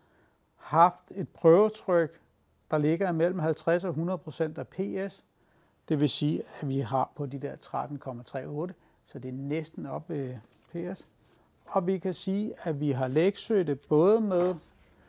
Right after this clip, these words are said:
lægsøger, lægskum, og vi har ikke set noget. Og vi har haft en standtid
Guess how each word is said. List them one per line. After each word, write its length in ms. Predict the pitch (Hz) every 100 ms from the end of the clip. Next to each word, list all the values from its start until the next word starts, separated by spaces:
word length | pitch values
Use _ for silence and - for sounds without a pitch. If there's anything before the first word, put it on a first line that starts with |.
| _ _ _ _ _ _ -
lægsøger, 520 | 143 170 - 254 254 - _ _ _ _ _ _ _ _ - - - - - - - - - - - - - - - - - - - - - - - - - - - - - - - - - - - - 202
lægskum, 680 | 156 175 - - 220 247 - - - - - - _ _ - - - - - - - _ - -
og 160 | - 180
vi 80 |
har 140 | 175 170
ikke 140 | 180
set 280 | - 170 139
noget. 300 | 165 226 240 - - - - _ _ -
Og 120 | 202
vi 60 |
har 100 | 202
haft 340 | 160 170 - -
en 100 | 175
standtid 800 | - - 185 202 - - 214 180